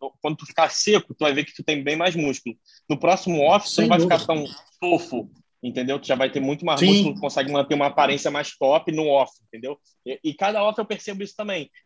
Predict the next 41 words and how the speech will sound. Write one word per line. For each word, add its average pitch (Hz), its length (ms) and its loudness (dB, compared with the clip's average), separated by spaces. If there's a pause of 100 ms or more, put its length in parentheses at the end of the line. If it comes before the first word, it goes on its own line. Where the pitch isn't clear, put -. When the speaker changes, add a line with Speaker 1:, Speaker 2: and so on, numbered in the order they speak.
Speaker 1:
Tipo - 140 -8
assim, 180 140 -4
o 151 40 -6
primeiro 196 300 -4
off 143 140 -4
que 180 60 -6
eu 160 40 -4
fiz, - 400 -8
pô, 175 140 -2
ridículo, 135 600 -6 (100)
gordão, 147 500 0 (280)
mas 139 180 -4
foi 170 160 0
necessário. 165 800 -2 (220)
No 139 160 -6
próximo, 160 640 -2 (420)
tipo - 140 -10
assim, 170 160 -4
eu 147 40 -4
já 143 120 0
fiquei - 180 -4
melhor 180 480 0
no 147 140 -8
off. 135 240 -2
Eu 127 60 -20
falava, 143 280 -8
"Caraca, 151 440 -4
tô, 139 200 -10 (160)
porra, 127 320 -4 (440)
mais 131 220 -2
marcação, 175 560 0
mesmo 165 260 0
em 156 100 -2
off, 160 280 2
não 143 80 -4
sei 151 160 -4
o - 60 -10
quê." 170 180 2
E 156 40 2
no 160 140 2
próximo, 180 420 2